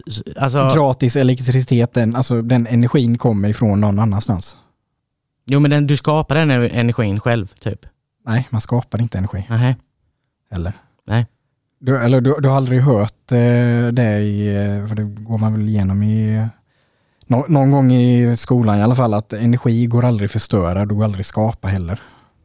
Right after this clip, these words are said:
Speaker 1: Nähä.
Speaker 2: Du har aldrig, det känner du inte igen, eller?
Speaker 1: Nej. Det gör jag inte
Speaker 2: Nej,
Speaker 1: då.
Speaker 2: okej. Nej, men det... det, alltså
Speaker 1: Eller så, och te-, ser väl energi som olika. Eh, el är väl energi, eller vad?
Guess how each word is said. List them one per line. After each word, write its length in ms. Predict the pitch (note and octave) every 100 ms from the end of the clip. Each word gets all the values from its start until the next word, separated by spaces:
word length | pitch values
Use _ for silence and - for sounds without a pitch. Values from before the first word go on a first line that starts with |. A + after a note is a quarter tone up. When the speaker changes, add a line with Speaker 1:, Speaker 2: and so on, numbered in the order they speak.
| _ _ _ _ _ _
Speaker 1:
Nähä. 220 | A2 A#2 - _ _ _ _ _ _ _
Speaker 2:
Du 60 | -
har 60 | A#2+
aldrig, 260 | A2 G2+
det 180 | A2 A2+
känner 180 | - A2+
du 60 |
inte 140 | A2+ G#2+
igen, 180 | F2 E2+
eller? 160 | G2+ - _ _ -
Speaker 1:
Nej. 220 | B2 B2+ - _ _ _ _ _ _ _ _ _
Det 60 |
gör 80 | B2+
jag 80 | A2
inte 160 | A2 A2
Speaker 2:
Nej, 120 | F#2 -
Speaker 1:
då. 60 |
Speaker 2:
okej. 220 | A#2+ G2+ - _ _ _
Nej, 200 | A2+ B2 _
men 240 | - A#2+ G#2
det... 200 | B2 C3
det, 320 | C3 C3+ C3 A#2
alltså 120 | A#2+
Speaker 1:
Eller 100 | B2
så, 140 | C#3 C3+ D3
och 60 | C3
te-, 220 | D3+ B2+
ser 140 | C#3+
väl 100 | C#3
energi 360 | C3+ C#3 D3+ B2+
som 140 | B2+
olika. 480 | B2 G#2 F#2+ B2 B2
Eh, 380 | B2 G#2+ B2+ B2+
el 140 | G#2+
är 60 | B2
väl 120 | D3
energi, 400 | D3 D3 B2 F#2
eller 120 | G#2+
vad? 340 | A#2+ A#2+ A#2